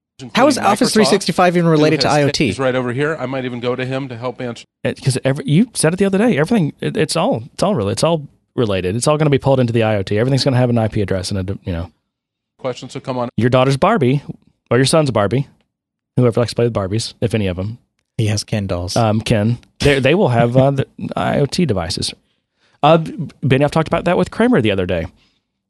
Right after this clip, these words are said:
Speaker 3: Uh, Fisher-Price, who must be a big Salesforce customer 'cause Benioff was talking about them nonstop. They're all gonna
Speaker 1: He's
Speaker 3: be,
Speaker 1: probably an
Speaker 3: every, every
Speaker 1: investor.
Speaker 3: toy's gonna be an I O T because people don't realize that these Fisher-Price toys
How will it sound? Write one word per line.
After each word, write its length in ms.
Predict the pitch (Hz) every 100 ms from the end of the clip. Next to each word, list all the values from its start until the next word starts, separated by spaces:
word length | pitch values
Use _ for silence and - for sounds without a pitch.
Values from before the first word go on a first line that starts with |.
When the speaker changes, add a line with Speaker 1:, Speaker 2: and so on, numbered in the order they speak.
| _
Speaker 3:
Uh, 200 | 120 113
Fisher-Price, 580 | - 147 156 - 143 113
who 200 | 107 127
must 180 | 123 -
be 60 | 110
a 60 |
big 100 | 107
Salesforce 400 | - 110 - 87
customer 260 | - 80 90
'cause 200 | 95 - -
Benioff 220 | 101 92
was 100 | -
talking 220 | - 92 98
about 160 | 85
them 80 | 90
nonstop. 520 | 85 82 - 120 101 _ _ _ _ _ _ _ _ _ _ _
They're 220 | 156 151
all 160 | 151 165
gonna 180 | 180 175
Speaker 1:
He's 140 | 165
Speaker 3:
be, 40 | 151
Speaker 1:
probably 180 | 156 180
an 40 |
Speaker 3:
every, 100 | 254
every 160 | 120 190
Speaker 1:
investor. 220 | 240 -
Speaker 3:
toy's 160 | 240 226
gonna 80 | 170
be 140 | 156
an 80 | 143
I 140 | 156
O 40 | 160
T 140 | 220
because 240 | 160 139
people 200 | - 185
don't 200 | 185 135
realize 460 | 139 202 151 107 110
that 100 | -
these 160 | 127 -
Fisher-Price 800 | - 160 151 - - 202 214 -
toys 680 | - 185 208 101 107 -